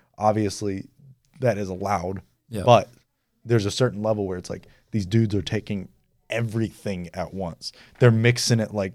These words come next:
Speaker 1: you know, kids in a chemical lab.
Speaker 2: Yeah.
Speaker 1: Is, it's like, you know, yeah, th-, they do know what each of them does, but what all of them do mi-, do in tandem, yeah, they're big.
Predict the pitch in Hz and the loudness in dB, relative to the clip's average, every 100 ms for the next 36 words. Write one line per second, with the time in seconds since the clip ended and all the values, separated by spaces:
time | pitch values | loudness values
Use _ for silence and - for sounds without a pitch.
0 | - 120 104 90 - _ _ _ - 143 | -8 -6 -4 -6 -10 _ _ _ 0 6
1 | 135 107 104 90 120 110 - 90 90 107 | 6 6 0 2 2 2 0 0 2 0
2 | 95 127 117 107 117 - 98 87 - - | 0 2 2 0 -4 -2 -4 -6 -16 -20
3 | _ _ - 143 120 120 143 117 - 127 | _ _ 0 4 6 8 6 6 0 4
4 | 135 110 139 156 127 120 107 104 - 131 | 4 6 4 6 6 6 4 0 -2 -4
5 | 123 98 101 92 90 90 87 - _ _ | -2 -2 -4 -4 -6 -6 -10 -16 _ _
6 | _ 113 107 98 107 127 127 113 104 117 | _ -4 -2 -2 2 4 4 2 0 0
7 | 107 92 - 117 120 107 92 - 170 139 | -2 -6 -14 -4 -2 0 -2 -4 -2 -2
8 | 98 117 - 113 170 175 98 87 160 123 | -4 -10 -6 6 8 8 4 0 -2 -4